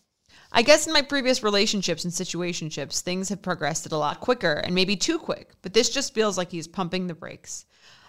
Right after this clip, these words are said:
I can tend to be an anxious dater, so when we go close to a week since we've seen each other and there isn't even a plan to see each other again, I get pretty nervous and think he's going to ghost me. It's very possible I've developed some P T S D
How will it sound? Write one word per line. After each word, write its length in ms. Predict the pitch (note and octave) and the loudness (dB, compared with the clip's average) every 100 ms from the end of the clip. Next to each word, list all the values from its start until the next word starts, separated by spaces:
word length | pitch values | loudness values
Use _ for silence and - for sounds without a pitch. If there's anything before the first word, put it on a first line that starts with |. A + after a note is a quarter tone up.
| - | -6
I 60 | G#3+ | 0
can 100 | A3 | 2
tend 160 | A#3+ | 2
to 60 | B3 | 2
be 60 | B3+ | 0
an 60 | |
anxious 300 | G3+ G3+ G3+ | 0 0 -2
dater, 280 | F3 D#3+ D3 | 2 0 0
so 120 | D#3 | -2
when 100 | E3 | -2
we 80 | D#3+ | -2
go 500 | E3+ F3 G3 G3 F#3+ _ | 2 4 4 0 -4 _
close 240 | - G3+ F#3+ | -4 -2 2
to 100 | G3 | 2
a 40 | |
week 280 | F3 B3 - | 4 4 4
since 220 | - F3 | 2 0
we've 120 | F3 | -2
seen 200 | F3 A3+ | 0 2
each 180 | A3+ F3+ | 2 2
other 320 | E3 D3 D3 | 2 2 2
and 140 | - E3 | 0 -2
there 100 | D#3+ | -2
isn't 240 | G3 F#3+ | -2 -2
even 180 | E3 F3 | -2 -4
a 40 | D#3+ | -2
plan 260 | F3+ F3 | 2 2
to 80 | E3+ | 2
see 160 | E3+ E3+ | 2 2
each 120 | F3+ | 0
other 180 | D#3 D#3 | 0 0
again, 320 | F3+ A3+ G#3 | 6 6 6
I 100 | F#3 | 0
get 140 | F3+ - | -4 -8
pretty 200 | F#3 E3 | -4 2
nervous 380 | F#3+ F#3 F#3 | 2 4 0
and 120 | - E3+ | -2 -8
think 140 | E3+ | -8
he's 100 | D#3+ | -6
going 200 | - D#3 | -4 -4
to 80 | F3 | 4
ghost 400 | A3+ C4+ D4 F3 | 10 10 8 0
me. 120 | D3+ - - - - - | -8 -12 -18 -18 -16 -4
It's 120 | G3 | 2
very 220 | F#3+ A#3+ A#3+ | 6 8 8
possible 460 | A3 F#3+ G3 F3+ | 10 8 8 8
I've 180 | E3+ D#3 | 8 6
developed 320 | D#3+ E3+ D#3 | 4 4 4
some 140 | - D#3+ | 2 -4
P 240 | - G#3+ | -6 -6
T 240 | G#3 G#3 F3 | -2 0 2
S 180 | F3 - | 2 0
D 380 | F3+ E3+ D#3 | 2 0 -2